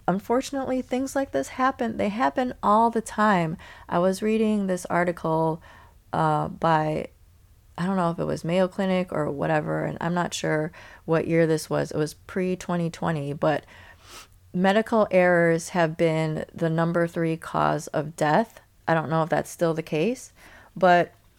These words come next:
that has been the case. I mean,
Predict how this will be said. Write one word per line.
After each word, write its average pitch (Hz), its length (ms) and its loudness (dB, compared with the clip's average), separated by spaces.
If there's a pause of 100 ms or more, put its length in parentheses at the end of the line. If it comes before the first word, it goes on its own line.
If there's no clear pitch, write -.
(800)
that 180 240 4
has 175 380 4
been 160 240 -2
the 165 80 -4
case. 226 560 -4
I 185 80 2
mean, 196 420 -2